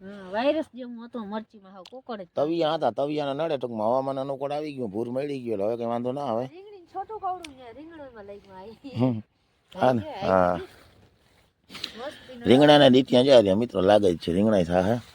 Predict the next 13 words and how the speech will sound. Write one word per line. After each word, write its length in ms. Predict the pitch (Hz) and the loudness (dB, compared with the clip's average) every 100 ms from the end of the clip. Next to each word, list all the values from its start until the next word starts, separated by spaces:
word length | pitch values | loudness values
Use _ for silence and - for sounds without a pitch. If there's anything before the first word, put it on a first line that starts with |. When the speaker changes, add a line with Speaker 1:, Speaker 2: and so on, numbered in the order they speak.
| - - - - | -20 -20 -20 -2
Speaker 2:
આમાં 240 | - 139 135 | 6 10 10
એક 60 | |
ડોકા 320 | 123 151 156 | 12 8 10
મયડો 320 | 151 151 156 156 | 8 6 6 6
હે 60 | |
ને, 100 | 156 | 6
ડોકા 280 | 127 143 131 | 4 6 6
મયડો 220 | 117 110 | 8 8
આવે, 220 | 107 107 | 8 8
બીજું 240 | 101 113 113 | 6 2 2
કંઈ 140 | 117 | 4
ના 180 | 123 110 | 4 4
આવે. 140 | 95 | 4